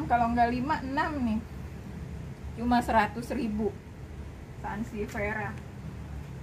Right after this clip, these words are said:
Terus yang di sini ada Papi X Warok multi hybrid. Tuh, panjang-panjang banget ya daunnya. Ini yang multi hybrid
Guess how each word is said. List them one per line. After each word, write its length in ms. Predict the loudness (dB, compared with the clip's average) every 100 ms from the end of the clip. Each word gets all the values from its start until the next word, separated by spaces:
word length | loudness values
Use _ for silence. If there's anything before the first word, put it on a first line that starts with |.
| -10 -10 -10 -10 -10 -10 -12 -12 -12 -14 -14 -12 -10 -4
Terus 400 | -2 0 -2 -2
yang 240 | -2 0 0
di 80 | -2
sini 480 | -2 -2 0 -2
ada 960 | -2 -2 0 0 0 0 2 2 2 0 -4 -14 -14 -12 -4
Papi 320 | -4 -2 -4
X 240 | -4 -2
Warok 400 | 0 0 2 2
multi 480 | 2 0 0 -2 -4
hybrid. 560 | 0 2 2 0 -2 -4 -8 -12 -12 -12 -12 -12 -14 -14 -14 -14 -14 -14 -14 -10
Tuh, 80 | -8 -4
panjang-panjang 800 | -2 2 2 2 2 2 2 2
banget 340 | 2 0 -2 -2
ya 100 | -4
daunnya. 320 | -2 -2 0 0
Ini 320 | 0 2 2
yang 160 | 4
multi 480 | 4 4 4 0 -4
hybrid 640 | 0 4 4 4 0 -2